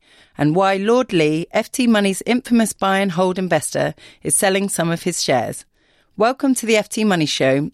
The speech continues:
the F T's weekly podcast on personal finance and investing. I'm Lucy Warwick Ching, the F T Money's digital editor, and I'll be giving you this week's money news. Millions of people in Britain are virtually invisible to the financial system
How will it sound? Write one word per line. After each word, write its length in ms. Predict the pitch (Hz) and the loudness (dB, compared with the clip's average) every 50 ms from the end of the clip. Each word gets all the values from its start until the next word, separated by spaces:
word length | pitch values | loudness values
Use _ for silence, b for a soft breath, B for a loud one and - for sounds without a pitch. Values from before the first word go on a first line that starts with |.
| _ _ - | _ _ -2
the 120 | 165 190 | 0 0
F 140 | 233 240 - | 0 -2 -4
T's 260 | - 208 185 - - | -4 -4 -4 -4 -2
weekly 320 | 214 262 269 - - 269 | -2 -2 -2 -2 -4 -4
podcast 600 | 247 - - 190 180 - - 170 175 185 - - | -4 -2 -2 -4 -4 -2 -2 -2 -2 -2 -2 -4
on 120 | 135 139 143 | -4 -4 -2
personal 360 | - 165 170 - - 190 170 | -2 -2 -2 -2 -2 -6 -4
finance 420 | - 170 156 156 156 156 - - | -2 -2 0 0 0 -2 -4 -4
and 80 | 175 170 | -4 -2
investing. 540 | 156 151 156 135 - - - 113 117 123 - B B B B B B B B | -2 0 0 -2 -2 -4 -6 -6 -6 -6 -8 B B B B B B B B
I'm 220 | - 185 208 220 220 | -2 -2 0 2 0
Lucy 260 | 214 196 - - 185 | 0 0 -2 -4 -2
Warwick 300 | 175 185 175 165 _ - | 0 0 0 0 _ -6
Ching, 400 | - - 208 220 233 240 240 b b b b b b b b | -2 0 0 2 2 2 0 b b b b b b b b
the 200 | - 185 180 - | 0 0 0 2
F 180 | - 226 - - | 0 -4 -4 -2
T 180 | - 240 226 | -2 0 2
Money's 380 | 226 214 196 190 190 185 185 - | 2 2 2 2 2 0 0 -4
digital 460 | - - 196 190 - - - - 120 | 0 0 0 0 0 -2 -2 -2 0
editor, 520 | - - 147 147 - - 139 127 139 139 - _ _ - | 0 -2 -2 -2 -6 -2 -2 -2 -2 -2 -8 _ _ -4
and 120 | - 160 185 | 0 0 2
I'll 120 | 214 226 | 2 0
be 100 | 220 240 | -2 -4
giving 260 | 185 - 180 175 170 | -4 -2 -2 0 2
you 120 | 165 165 156 | 0 0 2
this 260 | - 214 214 - - | 0 0 0 2 0
week's 240 | 190 - - - - | 0 0 0 -4 -2
money 240 | 175 170 180 180 175 | 0 2 2 4 4
news. 480 | 175 170 160 139 120 131 - - - _ _ _ _ _ - | 4 2 2 2 0 -2 -6 -12 -16 _ _ _ _ _ -4
Millions 360 | 214 254 302 339 311 269 269 | -2 0 0 2 0 0 -2
of 100 | 254 - | -4 -4
people 300 | - 233 226 - - 214 | -4 -6 -4 -4 -4 -4
in 80 | 208 190 | -4 0
Britain 360 | - 202 - - 156 147 151 | 0 0 0 0 -2 -2 -2
are 60 | 147 | 0
virtually 480 | 151 208 220 240 - - - 226 214 208 | 0 0 -2 -2 -2 -4 -2 -2 0 0
invisible 460 | 202 190 202 175 - - 139 131 139 | 0 0 -2 -4 -4 -4 -4 -4 -4
to 160 | - - - | -6 -10 -14
the 40 | 151 | -10
financial 540 | - - 156 156 156 151 151 - - 160 - | -6 -2 -2 0 0 -2 -4 -6 -10 -10 -8
system 480 | - - 160 - - - 120 - 151 | -6 -6 -6 -6 -6 -8 -8 -8 -10